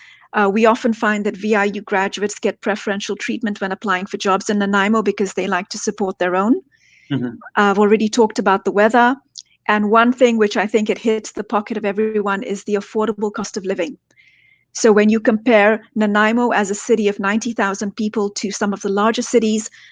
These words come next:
Speaker 1: like Vancouver and Toronto, it is significantly more affordable to live here. And in a future slide, you'll see that our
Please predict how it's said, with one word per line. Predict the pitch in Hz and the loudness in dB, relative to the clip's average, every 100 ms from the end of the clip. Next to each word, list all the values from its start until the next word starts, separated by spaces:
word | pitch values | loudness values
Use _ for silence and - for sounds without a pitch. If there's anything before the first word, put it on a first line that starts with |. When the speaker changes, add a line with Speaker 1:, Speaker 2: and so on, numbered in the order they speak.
| - | -2
Speaker 1:
like | 202 202 | 0 2
Vancouver | 226 196 - 220 220 | 0 -2 -2 -2 0
and | 208 | -2
Toronto, | - 190 190 214 190 202 - - - | -4 -4 -2 0 -2 -2 -12 -12 0
it | 208 | 4
is | 208 208 | 4 4
significantly | 214 220 247 269 262 240 226 | 2 2 2 0 0 0 0
more | 208 214 | 2 0
affordable | 208 220 214 240 262 | 0 0 0 0 0
to | - | -2
live | 208 214 233 | 0 0 0
here. | 269 277 427 - _ - - _ - | 2 2 2 -4 _ -20 -20 _ 0
And | 214 214 | 2 4
in | 214 | 2
a | 214 | 0
future | 226 220 | -2 0
slide, | 233 240 208 202 | -2 2 2 2
you'll | 202 214 | 0 -2
see | 233 208 | -2 0
that | 196 - | 0 2
our | 202 196 196 190 | 2 4 2 2